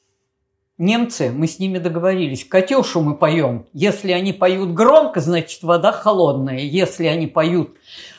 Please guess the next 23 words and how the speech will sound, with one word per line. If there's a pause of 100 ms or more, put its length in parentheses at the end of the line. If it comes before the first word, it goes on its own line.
(140)
плохо,
то
эта
вода,
значит,
горячая
очень. (500)
С
какими-то
ещё
договаривались,
как-то
ещё
по-другому.
В
общем,
язык
находили. (760)
А
одна
всё
у
нас